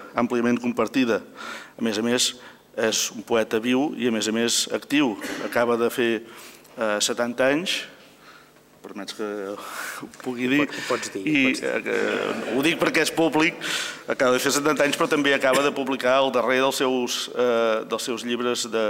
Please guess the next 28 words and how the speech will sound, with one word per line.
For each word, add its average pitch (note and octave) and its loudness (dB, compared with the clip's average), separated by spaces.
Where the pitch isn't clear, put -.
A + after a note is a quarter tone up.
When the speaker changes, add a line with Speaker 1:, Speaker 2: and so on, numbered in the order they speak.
Speaker 1:
de A2 -12
poesia, A#2 -2
aquest, - -8
aquest A2 -4
llibre, A2 -2
eh, A2 2
Lent, C3+ 2
que, B2+ 2
doncs, G#2+ -2
s'ha, G2+ 0
s'ha A2 0
presentat A2 -2
fa, G#2+ 2
fa A2+ -4
ben A2 -4
poc A2 -4
temps, G2 -4
eh, G2+ -4
al G#2+ -4
públic. G2 -6
En B2+ 4
Narcís B2+ 2
Comadira, C#3 2
tanmateix, C3 2
a C3 0
banda C3 2
de C3 0
poeta, C3 2